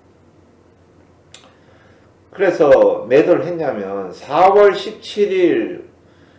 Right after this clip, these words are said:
오월 물 가격이 십팔 불로 끝났어요. 그리고 사월 이십일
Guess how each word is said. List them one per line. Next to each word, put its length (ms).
오월 600
물 500
가격이 800
십팔 520
불로 220
끝났어요. 680
그리고 400
사월 680
이십일 480